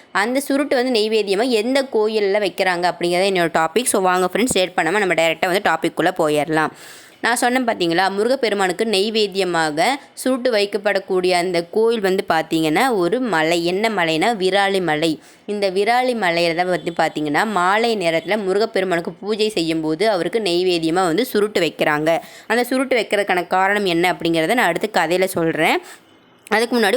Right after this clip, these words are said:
ஒரு சில இன்ஃபர்மேஷன் வந்து கோயிலை பத்தி சொல்லிடுறேன். இந்த கோயில் எங்க இருக்கு அப்படின்னு பாத்தீங்கன்னா புதுக்கோட்டை மாவட்டத்துல இருக்கு. இந்த ஒவ்வொரு கோயிலுக்கும் பாத்தீங்கன்னா ஒவ்வொரு மலைக்கும் ஒவ்வொரு புராண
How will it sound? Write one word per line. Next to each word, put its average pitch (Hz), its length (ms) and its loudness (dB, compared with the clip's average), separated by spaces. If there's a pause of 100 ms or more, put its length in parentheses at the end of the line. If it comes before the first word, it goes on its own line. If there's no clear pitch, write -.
ஒரு 220 140 2
சில 202 160 -2
இன்ஃபர்மேஷன் 185 500 0
வந்து 196 160 2
கோயிலை 190 240 2
பத்தி 175 200 -2
சொல்லிடுறேன். 160 600 0 (260)
இந்த 220 140 0 (140)
கோயில் 269 320 2
எங்க 202 280 2
இருக்கு 202 200 -2
அப்படின்னு 190 240 -2
பாத்தீங்கன்னா 165 300 0 (100)
புதுக்கோட்டை 233 460 0
மாவட்டத்துல 175 560 0 (160)
இருக்கு. 160 320 -2 (380)
இந்த 226 220 -2
ஒவ்வொரு 240 380 2
கோயிலுக்கும் 233 480 0
பாத்தீங்கன்னா 208 360 0
ஒவ்வொரு 214 240 0
மலைக்கும் 180 400 0
ஒவ்வொரு 196 200 2
புராண 190 300 2